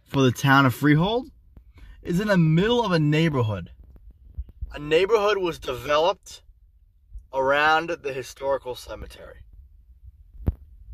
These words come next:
So I'm gonna have to cut through a guy's yard to get there, but let's go do it. So here's, uh, something really cool.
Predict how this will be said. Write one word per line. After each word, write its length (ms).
So 480
I'm 100
gonna 160
have 220
to 120
cut 320
through 200
a 20
guy's 340
yard 380
to 100
get 280
there, 280
but 280
let's 180
go 160
do 220
it. 120
So 180
here's, 380
uh, 180
something 320
really 280
cool. 440